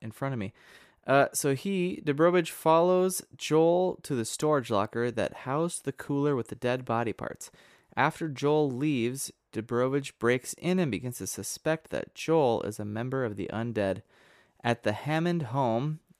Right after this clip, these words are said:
Gary decides he wants more involvement in Joel and Sheila's realty company. So Gary is Nathan Fillion's character, who's dead in the first thing, and now he's a head and he's working for them.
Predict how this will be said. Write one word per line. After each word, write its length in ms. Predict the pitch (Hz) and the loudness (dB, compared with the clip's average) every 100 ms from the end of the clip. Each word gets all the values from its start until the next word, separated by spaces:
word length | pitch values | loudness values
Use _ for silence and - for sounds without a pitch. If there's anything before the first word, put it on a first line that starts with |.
| 143 | -14
Gary 380 | - 131 143 156 | -2 0 2 2
decides 800 | 151 139 - 110 113 120 117 - | 0 -2 0 2 4 0 -4 -12
he 260 | - - 131 | -16 -10 -4
wants 420 | 123 117 113 - | -2 -2 -4 -8
more 240 | 110 113 113 | -6 -4 -4
involvement 480 | 107 110 123 151 | -2 -2 0 -2
in 120 | 135 107 | -4 -4
Joel 220 | 107 110 | -4 -4
and 100 | 110 | -4
Sheila's 520 | - 110 110 110 107 - _ | -6 -4 -2 -2 -4 -14 _
realty 500 | - 117 139 143 - 101 | -6 -2 0 -2 -4 -8
company. 540 | - - 62 65 - _ _ - _ | -8 -8 -8 -10 -10 _ _ -20 _
So 140 | - 101 | -10 -4
Gary 360 | 110 104 104 | 0 2 2
is 240 | 92 - - _ _ _ _ _ _ _ _ _ _ _ _ _ _ _ _ _ _ - | 0 -2 -8 _ _ _ _ _ _ _ _ _ _ _ _ _ _ _ _ _ _ -4
Nathan 360 | 117 113 104 | -4 -2 -6
Fillion's 720 | 104 123 110 107 101 101 101 | -4 -4 -2 -2 -2 -4 -8
character, 380 | - 104 98 104 | -8 -8 -6 -10
who's 380 | 104 104 110 - _ _ - 107 | -10 -10 -12 -16 _ _ -20 -6
dead 220 | 90 - | -4 -4
in 100 | - | -8
the 80 | 95 | -10
first 460 | - 110 - - - _ _ _ _ | -8 -8 -8 -14 -18 _ _ _ _
thing, 240 | 113 127 | -4 -4
and 60 | 127 | -2
now 160 | 123 143 | -2 0
he's 140 | 143 | -2
a 60 | 135 | -2
head 280 | 151 156 | 0 0
and 120 | 107 104 | 0 -4
he's 140 | 104 | -6
working 260 | 120 127 107 | -6 -6 -8
for 80 | |
them. 160 | 107 101 | -6 -6